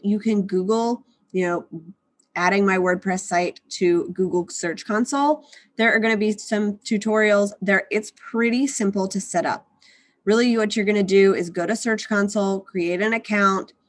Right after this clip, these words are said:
add your website, and then you're gonna add a sitemap. That's the step that varies from platform to platform, but it's a very important step, and you wanna do it as soon as you can to really start getting the benefits.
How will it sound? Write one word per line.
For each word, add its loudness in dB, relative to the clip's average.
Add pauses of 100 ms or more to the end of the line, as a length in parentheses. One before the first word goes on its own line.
(240)
add 2
your -2
website, 2
and 0
then 2
you're 4
gonna -2
add 2
a 2
sitemap. -4
That's 4
the -2
step -2
that 2
varies 0
from 2
platform 0
to -4
platform, 0 (600)
but 6
it's 0
a 4
very 4
important -2
step, -2
and 0
you 0
wanna -2
do -4
it -4 (380)
as -8
soon 4
as 6
you 2
can 0
to -2
really 4
start 0
getting 0
the 0
benefits. -6